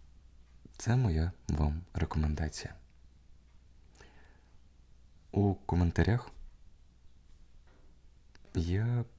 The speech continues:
хотів би почути від вас ваші думки щодо цього. І якщо ви теж ведете свій щоденник, напишіть про це. Мені дуже буде приємно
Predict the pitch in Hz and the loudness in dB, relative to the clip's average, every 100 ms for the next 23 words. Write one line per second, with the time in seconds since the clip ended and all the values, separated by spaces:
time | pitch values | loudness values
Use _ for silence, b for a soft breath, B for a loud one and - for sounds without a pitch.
0 | - - 117 117 101 90 - - - - | -6 -2 0 0 0 -4 -6 -20 -20 -20
1 | - - - 90 - - 113 - 87 82 | -20 -8 0 0 0 0 0 2 2 2
2 | 76 92 - - - - - 82 82 82 | 2 -2 -4 -12 -20 -10 -2 0 0 -2
3 | 82 80 76 - - 69 73 - 73 73 | -2 0 -2 -2 0 2 2 0 -2 -2
4 | 76 - - - - - B B B B | -6 -14 -20 -20 -20 -20 B B B B
5 | B - 101 92 85 87 - - 90 92 | B -2 2 4 4 0 -2 0 2 2
6 | - - 78 73 - - - - - - | 0 0 2 0 -6 -14 -18 -18 -18 -20
7 | - - - - - - - - - 98 | -20 -20 -20 -20 -20 -20 -20 -20 -10 -2
8 | 82 85 92 - 80 - - - 80 73 | 2 2 2 2 0 -2 -8 -4 -2 -2
9 | - - - 80 82 127 135 - - b | -6 -12 -2 0 4 4 2 -2 -20 b
10 | b b b b b b b b - - | b b b b b b b b -20 -20
11 | - 104 120 135 - - - - - - | -4 -2 0 -2 -4 -6 -6 -8 -10 -14
12 | - - - - - - - - 87 87 | -20 -20 -20 -20 -20 -20 -10 0 2 2
13 | 82 87 110 104 - 80 - 78 76 78 | 2 0 2 2 0 -2 -2 -2 0 0
14 | 90 | -2